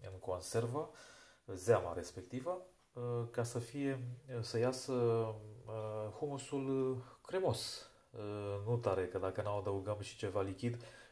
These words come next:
o să iasă o pastă foarte tare, ceea ce nu este corect, cu toate că ajută și, uh, zeama lămâielor aici. Să vedem ce o să iasă.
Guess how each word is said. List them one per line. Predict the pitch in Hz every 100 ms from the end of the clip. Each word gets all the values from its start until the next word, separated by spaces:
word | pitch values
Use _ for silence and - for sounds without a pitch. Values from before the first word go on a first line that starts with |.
| _
o | 110
să | 104
iasă | 120 120
o | 113
pastă | - 120 117 117
foarte | - 113 - 113
tare, | - - - - - _ -
ceea | - 95
ce | 92 - 104
nu | 104
este | 98 - 101 95 92 - - - -
corect, | - 110 -
cu | -
toate | - 123 117
că | 101
ajută | 101 92 120 117
și, | 98 - 104 104 101 - - - -
uh, | 104 95
zeama | 90 101 95 90
lămâielor | 90 87 85 82 82 87 87 - _ - - - - - _
aici. | - - - - - - - - _ _ _ _ _ _ _ - _ _
Să | - 175 143
vedem | 131 165 175 175 - _ _ _ _ _ -
ce | -
o | 139
să | - 117
iasă. | 85 - - -